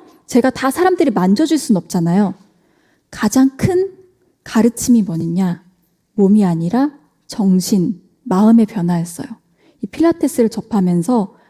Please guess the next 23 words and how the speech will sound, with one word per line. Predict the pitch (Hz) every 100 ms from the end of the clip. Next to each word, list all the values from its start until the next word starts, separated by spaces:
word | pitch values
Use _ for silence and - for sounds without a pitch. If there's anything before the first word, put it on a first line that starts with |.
| _
가장 | - 202 240 247 247
큰 | 302
변화는 | 269 208 175 175 220 190 - _ _ _
제가 | - 175 226 285 - 220
능동적으로 | 202 220 285 285 254 220 240 349 - -
무언가 | 190 185 185 190
일을 | 180 185 196
하고 | 180 - 320 - _ _ _ _ _ _ -
무언가 | 196 190 214
생각을 | 320 339 339 320 240
하고 | 180 - - - _
움직임을 | 208 226 269 254 214 196
한다는 | 196 180 175
거였어요. | 160 - 196 - - _ _ _ _ - - -
그렇게 | - 202 - 214
필라테스를 | 202 - 311 320 - 254 - 214 208
접하고 | - - - 196
나서 | 180 175 226 233 226 _ _ _ _ _ - _ -
정신적으로 | - 196 202 269 262 233 214
뭔가 | 180 170 165 185
깨우침이 | 185 320 339 339 269 202 175 - _ _
있은 | - 202 202
이후로부터 | 190 196 214 - - - 294 -